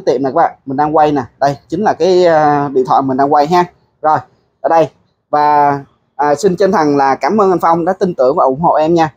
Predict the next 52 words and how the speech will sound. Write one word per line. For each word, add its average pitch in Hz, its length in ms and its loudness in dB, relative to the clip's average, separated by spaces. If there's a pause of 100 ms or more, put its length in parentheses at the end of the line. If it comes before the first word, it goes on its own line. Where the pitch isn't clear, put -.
Và 135 140 2
cũng 175 240 0
như 208 200 4
là 156 140 4
tất - 220 -4
cả 120 200 0
những 202 140 0
vị - 120 -2
khách 214 180 -2
vừa 160 100 0
qua 160 340 0 (360)
đã 143 280 -2 (160)
tin 180 140 -2
tưởng 139 240 2
và 165 140 0
ủng 135 200 0
hộ, 135 280 2
à, 135 300 0
Phan 165 120 -4
Đạt 156 140 -4
Vlog 190 260 0
nha 175 100 -8
các 180 100 -2
bạn. 165 180 0 (380)
Rồi, 165 220 2 (280)
ở 170 100 -2
đây 196 180 2
là 170 140 2
về 151 180 0
bàn 139 200 -2
phím 196 200 0
nè 247 80 -2
các - 80 -14
bạn. 185 160 0 (420)
Chúng 185 100 -8
ta 196 100 0
hãy 170 80 2
cùng 143 220 -4 (200)
xem 156 240 4
nè. 139 60 2 (280)
Đó, 156 400 0 (420)
bàn 147 180 0
phím 233 180 2
của 190 120 2
con 175 120 0
máy 190 160 2
này, 156 280 0
độ 143 160 2
đàn 139 160 0
hồi 143 280 2
của 139 120 -2
nó 185 200 2